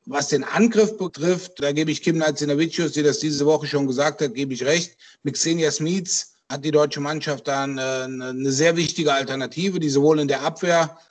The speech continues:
sehr stark gespielt hat, in der Vorvorsaison in Metz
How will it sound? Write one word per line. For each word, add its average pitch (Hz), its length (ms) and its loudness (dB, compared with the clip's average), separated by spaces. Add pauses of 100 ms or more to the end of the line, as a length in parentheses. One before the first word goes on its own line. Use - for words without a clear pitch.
(100)
sehr 160 200 -2
stark 147 540 -6
gespielt 160 400 -4
hat, 151 260 0
in 139 80 -10
der 139 120 2
Vorvorsaison 185 960 2
in 139 160 -6
Metz 202 420 -4